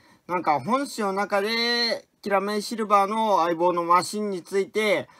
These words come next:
話されてなかったのに、なんか広告の欄でしれっと出てきてて、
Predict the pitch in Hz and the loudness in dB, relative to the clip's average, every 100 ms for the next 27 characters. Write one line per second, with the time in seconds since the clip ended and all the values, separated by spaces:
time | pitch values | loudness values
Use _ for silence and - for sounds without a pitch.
0 | - _ 185 214 - 277 262 240 240 247 | -20 _ 0 2 2 0 -2 0 0 2
1 | 254 - 220 202 208 240 220 156 110 _ | 0 -2 2 2 2 0 -2 -4 -8 _
2 | _ _ - 175 180 165 143 196 208 214 | _ _ -10 -2 0 2 2 2 2 0
3 | 190 220 202 220 214 160 131 - - 202 | 0 2 6 6 4 2 -2 -4 -4 -2
4 | 226 _ 185 143 131 151 123 139 - 160 | -2 _ -4 -4 -6 -10 -10 -12 -2 0
5 | 156 127 | 2 -2